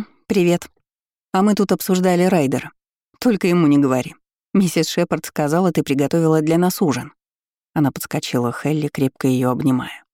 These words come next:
«Спасибо. Где Рия?» «Не знаю, но если инспектор Уорд решит его пристрелить, я точно ему помогу». Лира удивленно округлила глаза, оборачиваясь к Максу.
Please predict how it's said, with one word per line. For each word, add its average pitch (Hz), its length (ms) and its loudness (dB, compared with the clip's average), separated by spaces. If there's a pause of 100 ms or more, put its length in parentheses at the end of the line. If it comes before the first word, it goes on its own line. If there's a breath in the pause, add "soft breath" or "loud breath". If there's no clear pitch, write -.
(580)
«Спасибо. - 600 -4 (280)
Где 180 260 2
Рия?» 139 320 2 (880)
«Не 165 200 4
знаю, 151 340 4
но 135 260 4
если 131 300 0
инспектор 143 440 -2
Уорд 135 320 -2
решит 143 360 -4
его 135 160 0
пристрелить, 165 600 -2
я 139 180 0
точно - 340 -2
ему 135 200 4
помогу». 127 440 -2 (1200)
Лира 208 280 2
удивленно 190 500 2
округлила 170 500 -2
глаза, 180 340 0
оборачиваясь 139 640 -2
к - 120 -8
Максу. - 360 -4